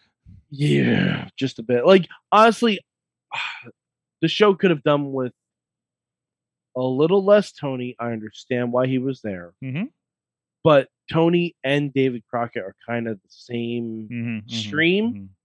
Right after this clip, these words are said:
Speaker 1: and they never really brought in color.
Speaker 2: You know, I, I, and here's the
Speaker 1: Like,
Speaker 2: th-
Speaker 1: the
Speaker 2: it
Speaker 1: show could have used Excalibur, is what I'm
Speaker 2: Right.
Speaker 1: saying.
Speaker 2: Yes, yes, yes, yes.
Speaker 1: The show could have used an Excalibur,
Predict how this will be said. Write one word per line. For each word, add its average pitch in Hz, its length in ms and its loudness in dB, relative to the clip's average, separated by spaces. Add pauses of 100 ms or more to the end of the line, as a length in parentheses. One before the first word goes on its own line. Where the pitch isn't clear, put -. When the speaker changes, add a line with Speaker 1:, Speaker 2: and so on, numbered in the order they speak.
(440)
Speaker 1:
and 151 120 4
they 156 100 4
never 185 260 4
really 196 260 4
brought 151 360 4
in 139 280 0 (280)
color. 226 360 0 (500)
Speaker 2:
You 226 160 0
know, 233 100 -4
I, 233 140 -10 (200)
I, 202 160 -10
and 208 100 0
here's 311 220 0
the 320 80 2
Speaker 1:
Like, 180 140 6
Speaker 2:
th- - 100 -18 (100)
Speaker 1:
the 226 80 6
Speaker 2:
it - 40 6
Speaker 1:
show 262 380 6
could 277 180 0
have 190 160 0 (100)
used 180 440 -4
Excalibur, 110 640 -6 (160)
is 110 160 -16
what 135 200 2
I'm 107 60 -6
Speaker 2:
Right. 120 260 -2
Speaker 1:
saying. 98 160 -14
Speaker 2:
Yes, 113 720 -10
yes, 101 320 -14
yes, - 180 -18
yes. 113 180 -20
Speaker 1:
The 147 80 -6
show 220 220 6
could 254 120 8
have 214 100 6
used 190 260 6
an 156 120 2
Excalibur, 175 920 0